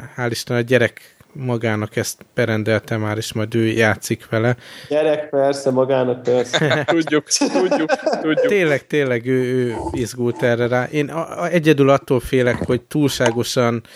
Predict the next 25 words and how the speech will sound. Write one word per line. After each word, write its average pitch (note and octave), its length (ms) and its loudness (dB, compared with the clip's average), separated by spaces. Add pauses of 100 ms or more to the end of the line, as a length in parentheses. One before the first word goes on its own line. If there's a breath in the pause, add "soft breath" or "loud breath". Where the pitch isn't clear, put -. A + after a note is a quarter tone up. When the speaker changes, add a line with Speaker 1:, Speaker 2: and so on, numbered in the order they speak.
(320 loud breath)
Speaker 1:
elvárja A#2 560 2
majd A2+ 280 0
ezt - 200 -6
a A#2 120 2
settenkedős A2+ 1000 -2
játékmódot, A2 760 -4
Speaker 2:
Nem. E3+ 120 6
Speaker 1:
és D#3 60 8
ez A2+ 100 0
nem A2 180 0
feltétlenül A2+ 580 -4
nekem A2+ 240 -6
Speaker 3:
Nem, D#3 100 2
Speaker 1:
való. - 120 -4
Speaker 3:
szerintem D#3 300 0
bármit C3 460 0
lehet, B2+ 260 0
én B2 100 -4
Speaker 2:
Ezt A#2+ 80 -2
Speaker 3:
ahogy B2+ 160 -2
Speaker 2:
már, E3 80 4
Speaker 3:
elnéztem. D3+ 640 -2
Speaker 2:
ezt D#3 200 -4
már D3+ 260 2 (200)
f-, - 80 -8